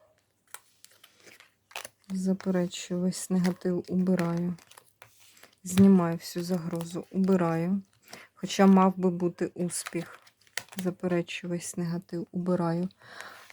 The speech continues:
Карта виходить, що дуже, дуже швидко будуть вивозити.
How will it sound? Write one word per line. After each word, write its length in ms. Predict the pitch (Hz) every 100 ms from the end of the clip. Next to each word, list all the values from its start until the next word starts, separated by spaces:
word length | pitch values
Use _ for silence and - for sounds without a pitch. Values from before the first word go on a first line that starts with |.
| _ -
Карта 280 | - 190 185
виходить, 500 | 180 - 196 180 175
що 180 | - 175
дуже, 280 | 180 175 170
дуже 560 | 165 180 180 196 180
швидко 500 | - - 185 190 -
будуть 440 | 170 180 180 180 175
вивозити. 720 | 185 180 175 170 175 -